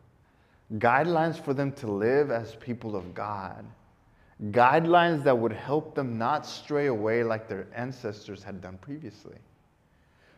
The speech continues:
So in chapter fourteen in Deuteronomy, we read about certain guidelines pertaining to food,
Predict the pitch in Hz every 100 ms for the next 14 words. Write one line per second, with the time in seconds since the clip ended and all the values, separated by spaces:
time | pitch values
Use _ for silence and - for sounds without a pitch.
0 | _ 156 147 131 165 156 - 139 147 135
1 | 135 160 175 147 120 123 113 123 170 147
2 | 120 113 120 139 175 135 123 - 135 117
3 | 110 117 143 131 123 117 107 - 120 117
4 | - - 117 131 185